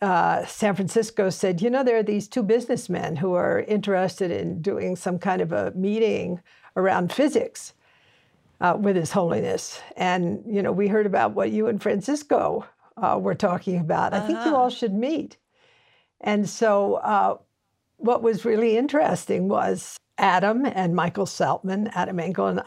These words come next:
Speaker 1: uh, Michael Seltman came down to Ojai, and we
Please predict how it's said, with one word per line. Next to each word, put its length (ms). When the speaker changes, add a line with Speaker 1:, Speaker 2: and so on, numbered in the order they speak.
Speaker 1:
uh, 260
Michael 400
Seltman 400
came 240
down 300
to 60
Ojai, 580
and 200
we 220